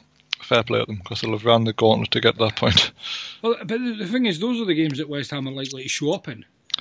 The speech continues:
Speaker 2: You know,
Speaker 1: Well,
Speaker 2: I'd
Speaker 1: it's
Speaker 2: fancy West Ham to get more points in that than, say, play Burnley, Huddersfield and Fulham.
Speaker 1: Mm.
Speaker 2: You know, you'd see them, like, slipping up, but you could see, like, them taking, like,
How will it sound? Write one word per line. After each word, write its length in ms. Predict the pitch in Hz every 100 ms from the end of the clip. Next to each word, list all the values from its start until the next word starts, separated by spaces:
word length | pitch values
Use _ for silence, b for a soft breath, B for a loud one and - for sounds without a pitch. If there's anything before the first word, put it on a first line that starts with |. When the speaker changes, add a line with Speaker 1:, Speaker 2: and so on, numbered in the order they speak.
| B B B B
Speaker 2:
You 100 | 151
know, 140 | 165 156
Speaker 1:
Well, 460 | 226 127 107 - _
Speaker 2:
I'd 140 | 170 143
Speaker 1:
it's 80 |
Speaker 2:
fancy 340 | 208 214 - 202
West 280 | 180 165 -
Ham 140 | 165
to 60 | 147
get 140 | 151
more 220 | 156 175
points 400 | 160 156 160 147
in 100 | 135
that 280 | 151 165 139 -
than, 160 | 135
say, 260 | 135 156 139
play 300 | - 156 143
Burnley, 520 | 123 151 147 151 139
Huddersfield 720 | 131 156 143 - 143 139 127
and 580 | 139 131 131 127 120 110 - _ _ _ _ _ _ -
Fulham. 580 | - 196 185 135 107 - _ _ _ _ _
Speaker 1:
Mm. 240 | 123 110 -
Speaker 2:
You 80 | 147
know, 80 | 165
you'd 240 | 156 156
see 160 | - 214
them, 220 | 196 156
like, 200 | 147 143
slipping 400 | - - 160 151
up, 140 | 175 139
but 100 | 147
you 80 |
could 140 | 151 -
see, 240 | 247 233
like, 200 | 202 143
them 160 | 151 127
taking, 360 | - 156 151
like, 260 | 143 131